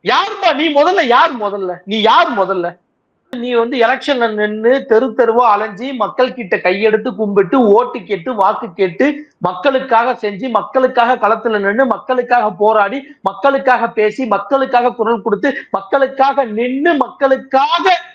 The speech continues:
நீ இருந்து, மக்கள் கிட்ட நீ மக்கள் மத்தியில எலெக்ஷன்ல நின்னு அவங்க கிட்ட வாக்கு வாங்கி ஜெயிச்சு வந்தியா? நீங்க அப்படி வந்து அமைச்சர் ஆனீங்களா?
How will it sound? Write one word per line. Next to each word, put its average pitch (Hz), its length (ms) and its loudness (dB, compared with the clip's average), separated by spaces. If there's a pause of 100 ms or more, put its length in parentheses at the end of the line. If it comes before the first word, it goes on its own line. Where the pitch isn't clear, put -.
(140)
நீ 247 140 -4
இருந்து, 320 340 2
மக்கள் 311 500 0
கிட்ட 320 640 0 (220)
நீ 247 60 -2 (100)
மக்கள் 339 380 2
மத்தியில 294 460 2 (400)
எலெக்ஷன்ல 285 540 0
நின்னு 254 260 0 (200)
அவங்க 247 220 2 (100)
கிட்ட 247 140 -2 (120)
வாக்கு 262 280 2
வாங்கி 240 240 -2
ஜெயிச்சு 220 280 -6
வந்தியா? 165 340 0 (720)
நீங்க 285 300 2 (240)
அப்படி 285 280 -6 (120)
வந்து 262 140 0 (100)
அமைச்சர் 254 360 0
ஆனீங்களா? 170 400 0